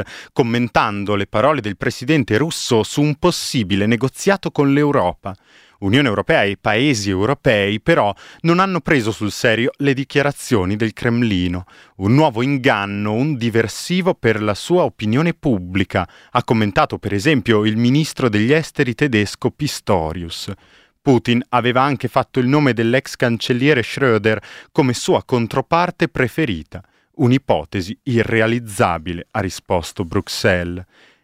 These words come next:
Intanto i ventisette paesi membri hanno deciso di sanzionare i coloni israeliani in Cisgiordania. Aspettarsi che l'Unione antisemita prenda una decisione morale è come aspettarsi che il sole sorga a occidente.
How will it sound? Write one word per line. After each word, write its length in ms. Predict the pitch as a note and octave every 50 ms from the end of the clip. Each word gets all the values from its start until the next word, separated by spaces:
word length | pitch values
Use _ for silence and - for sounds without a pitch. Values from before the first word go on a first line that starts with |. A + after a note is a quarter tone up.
| _ _
Intanto 540 | G2+ G2 F#2 - B2 A2 G#2 - G#2+ G#2
i 100 | G#2 G#2
ventisette 800 | F#2+ A2 A2 G#2+ G2+ - G#2+ - - D3+ C3+ - - _ B2 A2
paesi 400 | - A#2 A#2 C3 C#3 A#2+ G#2 A2+
membri 280 | C#3 D3+ C3 A2+ G#2 G#2 - - - - - -
hanno 420 | - C#3 C3 C#3 C#3+ C#3+ C#3 C#3
deciso 500 | C3 B2+ C#3 - - - G3+ D#3 A2 A#2
di 100 | A2+ G#2
sanzionare 720 | - - - B2+ B2 A#2+ - - F3 F3 D3 G#2+ F#2 F#2 G#2
i 60 | G#2+ -
coloni 420 | - - D3 D3+ E3+ F#3 E3+ C#3
israeliani 640 | A#2 G#2+ G#2 A#2 A#2+ B2+ C3+ D3 E3+ F#3 E3 B2 A2+
in 120 | C3+ B2+
Cisgiordania. 1080 | - - E3 D#3 C3+ A#2 C3 D#3+ E3+ F3 D3+ C3+ A#2+ G2 E2 D#2+ E2 E2+ F2 F2 F2 - _ _ _ _ _
Aspettarsi 720 | - G#2+ - - - A#2+ - - D3 C3+ B2 - - A2+
che 160 | - - A2+
l'Unione 680 | G#2+ G#2 G#2 G#2+ G#2+ A2+ C3 D#3+ F3+ E3 C3 A2 G2+ G2
antisemita 920 | G2 A2 C3+ C3+ - - B2+ - - - A#2+ D3 F3 D3 - - A2 G2+
prenda 420 | G2+ - - - E3 D3+ A#2+ G#2 G#2+
una 140 | G#2 G#2+ G#2+
decisione 560 | G#2 B2+ - - B2 A2+ A2+ F3 D#3+ A2 F#2
morale 560 | F#2+ B2 D3+ C#3+ G#2+ E2 D#2+ E2 F2 F#2 F#2+ - _ _ _
è 160 | _ - E3 -
come 300 | _ - D#3+ A2 F2+ F2+
aspettarsi 880 | F2 - - - - G#2 - _ _ D3+ D3+ D#3 E3 D#3+ - - F3 -
che 120 | - -
il 120 | A2 G2 F#2
sole 460 | - - - - C#3 C#3+ D3+ E3 - -
sorga 680 | - - - - C3 G#2 F2+ F#2 F#2 G2+ G2 A#2+ - -
a 140 | _ D3+ D3+
occidente. 800 | D#3+ D3+ - - - G3 D#3 B2 F2+ E2 E2+ F2 E2 - - -